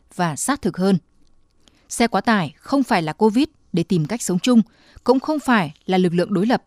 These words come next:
để ít nhiều cân nhắc thỏa hiệp, mà chỉ có thể là kẻ thù của an toàn giao thông – cần kiên quyết loại bỏ. Thực tế, kẻ thù đã được nhận diện, đã từng bị đẩy lùi khá sâu,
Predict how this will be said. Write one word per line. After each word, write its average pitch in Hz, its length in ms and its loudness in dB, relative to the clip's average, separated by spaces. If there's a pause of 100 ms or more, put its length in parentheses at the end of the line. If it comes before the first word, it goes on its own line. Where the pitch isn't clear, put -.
(220)
để 175 120 0
ít 247 160 0
nhiều 185 280 4
cân 208 260 2
nhắc 285 180 -4
thỏa 180 120 2
hiệp, 165 240 -4 (440)
mà 220 240 4
chỉ 233 180 2
có 254 100 -2
thể 202 340 0
là 180 220 -2
kẻ 196 220 -2
thù 190 360 2
của 185 100 0
an 240 180 2
toàn 190 220 0
giao 208 140 0
thông – 233 220 4 (440)
cần 165 260 2 (160)
kiên 214 180 4
quyết 277 240 -6
loại 175 140 -2
bỏ. 165 260 -2 (680)
Thực 185 120 -4
tế, 180 320 -2 (300)
kẻ 208 100 2
thù 190 240 2
đã 180 80 -4
được 214 220 4
nhận 170 140 -2
diện, 170 240 -2 (360)
đã 262 80 2
từng 220 300 4
bị 208 100 0
đẩy 185 140 2
lùi 180 220 4
khá 190 200 -4
sâu, 277 280 2